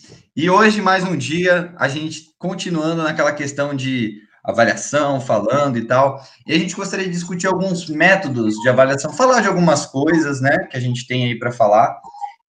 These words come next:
e isso foi bem óbvio. É, e aí, a gente separou aqui algumas coisas pra trocar uma ideia com vocês <laughs> e ver se vocês se identificam.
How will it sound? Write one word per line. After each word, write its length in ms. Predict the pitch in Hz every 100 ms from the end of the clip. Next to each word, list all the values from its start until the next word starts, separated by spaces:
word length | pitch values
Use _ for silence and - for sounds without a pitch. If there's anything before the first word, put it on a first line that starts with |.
| -
e 400 | 143 151 156 151
isso 120 | 110
foi 120 | 131
bem 200 | 120 131
óbvio. 460 | 110 113 123 156 160 - - - _ _ -
É, 920 | 117 131 135 135 135 131 131 127 127 -
e 120 | 160
aí, 440 | 185 175 226 - - - - - _ -
a 80 | 143
gente 180 | 165
separou 500 | 170 208 208 180 170
aqui 220 | 175 175 165
algumas 440 | 160 175 208 170
coisas 260 | 175 160 160
pra 160 | 156
trocar 280 | 156 143 143
uma 120 | 139
ideia 200 | 127 123
com 180 | 123 123
vocês 680 | 113 113 - 127 160 - - _ _ _ _ -
<laughs> 440 | 180 196 170 -
e 100 | 151
ver 200 | 143 175
se 260 | 180 190 214
vocês 320 | 214 214 220
se 60 | 220
identificam. 840 | 202 190 - 190 220 - 101